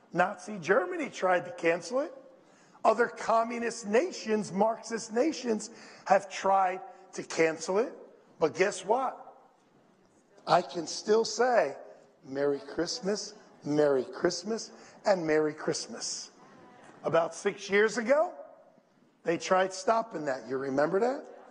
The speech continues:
You couldn't even walk into a store, and a person could, was not allowed to say, "Merry Christmas." They had to say, "Happy Holiday" or "Merry Xmas." Oh, to that. Amen. Merry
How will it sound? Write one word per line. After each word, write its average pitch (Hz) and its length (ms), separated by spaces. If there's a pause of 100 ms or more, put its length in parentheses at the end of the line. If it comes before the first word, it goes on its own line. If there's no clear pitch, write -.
(420)
You 196 100
couldn't 185 320
even 180 240
walk 190 320
into 208 300
a 202 40
store, 226 340
and 175 80
a 143 40
person 190 360
could, 202 300
was 170 140
not 202 160
allowed 202 440 (360)
to 185 80
say, 180 280
"Merry 180 480
Christmas." 143 600
They 151 120
had 156 120
to 156 80
say, 160 340 (320)
"Happy 175 440
Holiday" 196 720
or 143 160
"Merry 165 460 (420)
Xmas." 170 520
Oh, 170 320 (380)
to 180 120
that. 175 360
Amen. 160 380 (1120)
Merry 190 560